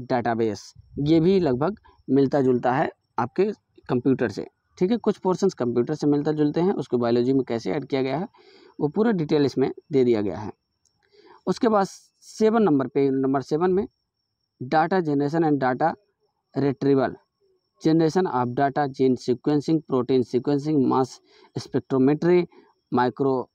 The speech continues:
microarray sequence submission tools, बैंकिट्स, सीक्वेंस, सीक्वेंस फिल फॉ-, फॉर्मेट, ये सारी चीज़ें भी लगभग कुछ हद तक कंप्यूटर से मिलती जुलती हैं। ठीक है,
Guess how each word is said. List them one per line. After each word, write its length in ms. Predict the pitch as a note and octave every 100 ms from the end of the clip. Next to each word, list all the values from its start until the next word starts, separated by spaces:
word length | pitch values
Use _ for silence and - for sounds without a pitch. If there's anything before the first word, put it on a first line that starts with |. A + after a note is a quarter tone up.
| _ _ _
microarray 960 | B2+ B2 C#3 C3 D3 D3 - A#2+ C#3+ E3+ E3+ _ _ _
sequence 480 | - C#3 E3 E3 -
submission 500 | B2 B2+ B2+ F3 F#3 - _ _
tools, 380 | F3 E3 E3 - - _ _ _ _ _ _ _ _ _ _ _ _ _
बैंकिट्स, 840 | B2 D3+ E3 D#3+ G#3 - - - - _ _ _ _ -
सीक्वेंस, 480 | D3+ C#3+ E3+ E3+ - - _ _ _ _ _
सीक्वेंस 360 | D#3+ D3 G#3 F#3 -
फिल 140 | D3+ -
फॉ-, 340 | - C#3 - B2 -
फॉर्मेट, 460 | C3+ D3+ F#3 F#3+ - _ _ _ _ -
ये 40 |
सारी 260 | - E3 F#3
चीज़ें 280 | F#3 F3 E3+
भी 80 |
लगभग 300 | E3 D3 D3+ -
कुछ 260 | F3 - - _ _ _ _
हद 160 | F3+ F#3+
तक 140 | D3+ - -
कंप्यूटर 380 | C3+ C#3 C3+
से 140 | B2+ C3
मिलती 320 | A#2+ A#2 A#2+
जुलती 280 | A2+ G#2 G#2+
हैं। 120 | A2+ - _ _ _ _ _ _ _ _ _ -
ठीक 140 |
है, 80 | E3